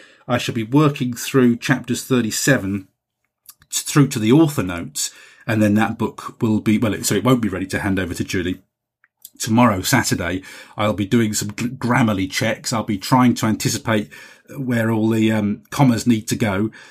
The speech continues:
and looking for spelling mistakes and hyphen errors and all these sort of things I can do to tidy it up before Julie gets, or to try and tidy it up before Julie gets it.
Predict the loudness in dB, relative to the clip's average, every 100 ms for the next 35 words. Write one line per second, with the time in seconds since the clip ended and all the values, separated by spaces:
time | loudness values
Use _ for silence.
0 | -12 -6 -6 -6 -8 -4 -2 -2 -2 -2
1 | 0 0 -2 0 0 0 -4 -6 0 0
2 | 2 0 0 0 2 4 4 4 2 -2
3 | -2 -2 -2 -2 -4 -4 -4 -4 -2 0
4 | 0 -2 -8 -10 -6 -2 2 2 0 -6
5 | -8 -8 -6 2 4 4 0 -2 -2 -4
6 | -8 -6 -4 -4 -4 -8 -10 -8 -8